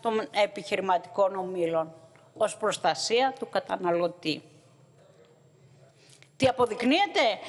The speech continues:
Η πλήρη συμφωνία σας με το νομοσχέδιο που εξασφαλίζει κέρδη στους ομίλους και φτώχεια στο λαό. Κι όμως, λύση υπάρχει, ώστε ο ενεργειακός σχεδιασμός να γίνει με βάση το συμφέρον του λαού και όχι των καπιταλιστικών κερδών.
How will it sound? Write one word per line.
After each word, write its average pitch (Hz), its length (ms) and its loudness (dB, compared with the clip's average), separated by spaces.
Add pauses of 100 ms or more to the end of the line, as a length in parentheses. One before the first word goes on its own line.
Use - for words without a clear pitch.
(140)
Η 294 100 4
πλήρη 302 340 4
συμφωνία 254 560 2
σας 233 180 0
με 233 120 2
το 226 140 2
νομοσχέδιο 285 580 0
που 277 80 -2
εξασφαλίζει 247 680 0
κέρδη 240 340 0
στους - 260 -6
ομίλους 247 380 -4
και 214 120 -6
φτώχεια 202 320 -4
στο 190 160 -4
λαό. 175 360 2 (1600)
Κι 240 100 0
όμως, 190 500 0 (1120)
λύση 302 380 4
υπάρχει, 220 640 -2 (760)
ώστε 269 360 4
ο 254 40 6
ενεργειακός 240 600 2
σχεδιασμός 240 520 2
να 262 100 2
γίνει 262 220 0
με 254 160 4
βάση 254 260 2
το 254 80 2
συμφέρον 240 420 0
του 247 80 -4
λαού 240 340 4
και 262 100 -2
όχι 247 220 0
των 240 160 -4
καπιταλιστικών 214 720 -2
κερδών. 190 480 0